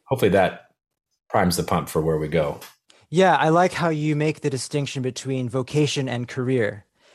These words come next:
Speaker 2: And I think that's something that I've been learning as I, as I, um, have been listening to these conversations and, and having them.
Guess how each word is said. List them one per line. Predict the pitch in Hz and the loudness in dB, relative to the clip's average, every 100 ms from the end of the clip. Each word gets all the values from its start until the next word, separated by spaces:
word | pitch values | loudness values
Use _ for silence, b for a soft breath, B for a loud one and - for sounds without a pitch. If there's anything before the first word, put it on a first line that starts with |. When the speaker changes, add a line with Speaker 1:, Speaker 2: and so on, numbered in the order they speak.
| b - | b -4
Speaker 2:
And | 131 | 0
I | 131 | 0
think | - 156 | 0 0
that's | 139 131 | 0 0
something | - 147 143 | 0 0 0
that | 127 139 | 0 2
I've | 147 151 120 - _ - | 2 2 -2 -10 _ -20
been | 135 135 131 | -4 -2 0
learning | 139 139 131 | 0 0 0
as | 127 131 123 | 0 -2 0
I, | 123 120 117 b b b b | 2 0 -2 b b b b
as | 123 127 127 | -2 0 0
I, | 120 117 | 0 0
um, | 113 113 110 110 113 _ _ - | 0 -2 -6 -10 -14 _ _ -8
have | 127 | -6
been | 120 | -2
listening | 131 151 147 131 | 0 0 0 -2
to | - | -4
these | 123 117 | -4 -4
conversations | 127 123 131 123 123 117 | -4 -2 -2 -2 -4 -4
and, | 117 113 - | -6 -8 -10
and | 120 | -8
having | - 139 143 123 | 0 0 0 -4
them. | 110 | -6